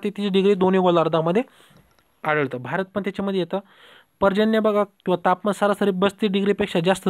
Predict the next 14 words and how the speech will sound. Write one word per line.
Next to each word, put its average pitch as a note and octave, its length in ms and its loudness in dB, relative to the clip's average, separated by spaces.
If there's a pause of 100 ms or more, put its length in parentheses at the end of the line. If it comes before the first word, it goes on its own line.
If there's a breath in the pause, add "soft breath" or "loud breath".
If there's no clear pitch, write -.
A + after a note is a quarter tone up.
तापमान F#3 340 2 (460 loud breath)
ते F#3 80 6
एकवीस F#3 220 2
डिग्रीपर्यंत G3 460 2
हिवाळ्यात F3 360 0
आढळतं. D3 300 0
पर्जन्य G3 520 0 (120)
पंच्याहत्तर F#3+ 320 0
सेंटीमीटरच्या F3+ 680 2
जवळजवळ F3+ 480 4 (760 loud breath)
<clears throat> F#3 160 4 (220)
इथं E3+ 180 2
पाऊस F3+ 320 2
पडतो. D3+ 420 -2